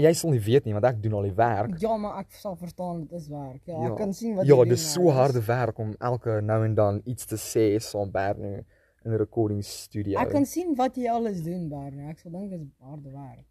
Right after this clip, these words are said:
Speaker 1: Ja. Ek dink ons, ons los hierdie hier. Uh, hierdie was 'n bietjie van 'n, 'n dieper podcast as ons vorige ene, maar ek voel hy's, hy's goed gewees.
Speaker 2: Ek het dalk 'n idee vir die volgende episode.
Speaker 1: Deel met my.
Speaker 2: Um,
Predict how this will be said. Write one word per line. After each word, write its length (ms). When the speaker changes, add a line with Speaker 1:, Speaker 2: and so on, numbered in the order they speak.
Speaker 1:
Ja. 380
Ek 120
dink 140
ons, 180
ons 180
los 180
hierdie 200
hier. 460
Uh, 240
hierdie 220
was 140
'n 60
bietjie 200
van 160
'n, 300
'n 100
dieper 540
podcast 460
as 100
ons 120
vorige 320
ene, 260
maar 140
ek 60
voel 220
hy's, 340
hy's 140
goed 160
gewees. 460
Speaker 2:
Ek 80
het 100
dalk 220
'n 40
idee 480
vir 340
die 180
volgende 440
episode. 580
Speaker 1:
Deel 200
met 140
my. 140
Speaker 2:
Um, 460